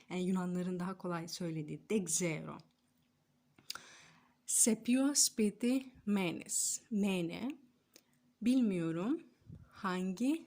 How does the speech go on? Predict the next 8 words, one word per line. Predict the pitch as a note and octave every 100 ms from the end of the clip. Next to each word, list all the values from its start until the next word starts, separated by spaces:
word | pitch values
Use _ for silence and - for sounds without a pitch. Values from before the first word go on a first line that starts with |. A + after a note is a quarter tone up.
| _
evde | G3+ F#3 D#3+ G#3+ C#4+ -
kalıyor. | - F3+ D#3
Yani | E3+ E3
hangi | E3 - F#3+ C4+ A3+
evde | - F#3 D#3+ G3+ B3 C4+
kaldığını | - F3 D#3+ E3+ E3+ G#3 E4 - - -
bilmiyorum. | E3+ A#3 A3 F#3 E3 D#3 D#3+ D#3 F3 - - - _ -
Pio, | - G3+ F#3+ B3